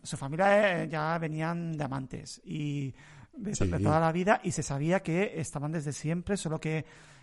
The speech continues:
Speaker 1: Camila estaba con, creo que estaba casada ya, o se estaba casando
Speaker 2: Sí,
Speaker 1: y tal.
Speaker 2: sí, sí, sí, sí.
Speaker 1: Y ya la pedida de
Speaker 2: Eso.
Speaker 1: mano, todo empezó muy mal, porque, eh, primero que lo sabían todos. Eh, Diana, pues era, pues estaba, como dice mi madre siempre, como una gatita musa,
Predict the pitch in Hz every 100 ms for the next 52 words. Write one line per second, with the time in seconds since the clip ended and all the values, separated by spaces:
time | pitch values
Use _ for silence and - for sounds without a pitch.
0 | - - 151 143 147 143 - 135 - 156
1 | 160 - 110 - - 233 - - 208 175
2 | 143 240 160 117 - 156 - 107 156 135
3 | - 101 135 156 180 190 - 107 110 -
4 | 107 - 104 - 92 - - - - 240
5 | 262 262 247 247 247 262 233 285 - -
6 | - - 220 240 262 180 160 240 233 -
7 | - 160 160 - - 190 294 233 170 156
8 | 165 175 - 156 135 139 - 170 160 147
9 | 170 196 254 160 - 143 147 - 117 -
10 | 135 160 - - - - - 190 226 226
11 | 208 180 160 147 - 180 247 185 156 156
12 | 147 143 139 139 143 156 - 254